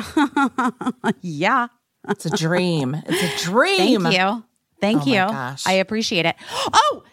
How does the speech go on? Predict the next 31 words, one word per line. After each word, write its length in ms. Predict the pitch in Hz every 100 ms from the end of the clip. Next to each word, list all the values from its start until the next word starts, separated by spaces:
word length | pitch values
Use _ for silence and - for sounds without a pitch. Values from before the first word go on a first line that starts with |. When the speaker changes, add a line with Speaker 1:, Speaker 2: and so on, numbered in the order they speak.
| _
Speaker 1:
and 100 | 294
then 120 | 302 320
finally, 500 | 330 330 349 330 262
this 180 | 226
is 100 | 233
what 80 | 233
I 60 | 254
wanna 240 | 240 233
do. 500 | 175 - 226 170 - - - - - - -
So 520 | - 294 240 233 - _ _ _ _ _ _ _ _ _ _ _ _ _ _ 202
we 80 | 277
gotta, 320 | 277 302 330
we're 160 | 233 262
gonna 180 | 285 359
start 220 | - 277
talking 240 | 240 220 208
about 160 | 175
these 160 | 175 156
live 280 | 147 135 143
shows. 640 | 185 175 196 254 - - _ _ -
Speaker 2:
Yeah. 300 | 208 302 - _ - _ _ _ _ _ - - -
Speaker 1:
Sooner 680 | - - 247 247 254 247 - -
rather 380 | 208 202 208 208
than 200 | 190 180
later. 360 | 170 170 170
But 220 | 165 190 -
guys, 460 | 175 180 170 - _ _ _ _ _ _ _ _ _ _ -
already, 680 | 233 240 233 226 208 196 - _ _ _
like, 280 | 208 214 208
I 80 | 220
know, 220 | 214 214